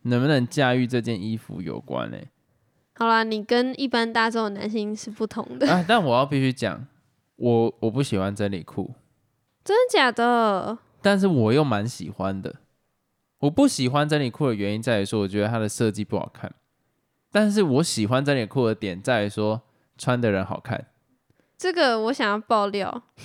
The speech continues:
Speaker 1: 干什么意思？
Speaker 2: <laughs> 就是常在路上看到，就是可能比较肉一点的女生，她穿真理裤的时候，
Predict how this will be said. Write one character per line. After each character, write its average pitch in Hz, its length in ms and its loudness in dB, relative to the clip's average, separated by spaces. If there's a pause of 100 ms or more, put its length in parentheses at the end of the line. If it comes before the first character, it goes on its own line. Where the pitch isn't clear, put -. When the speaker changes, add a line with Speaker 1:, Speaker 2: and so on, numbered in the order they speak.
(180)
Speaker 1:
干 165 220 2
什 135 100 2
么 120 140 2
意 143 80 0
思？ 139 280 2 (220)
Speaker 2:
<laughs> - 300 -20
就 294 100 2
是 349 60 4
常 302 200 0
在 240 140 -2
路 269 200 -2
上 233 300 0
看 240 200 -2
到， 226 240 2
就 233 140 -2
是 240 340 -2 (580)
可 277 200 2
能 226 280 0
比 226 160 -2
较 240 400 4 (360)
肉 277 340 4
一 254 100 0
点 202 180 -2
的 185 120 -8
女 190 200 -8
生， 208 220 -2
她 220 160 0
穿 208 280 -4
真 196 220 -6
理 190 160 -10
裤 196 200 -6
的 185 100 -8
时 - 140 -14
候， 196 280 -12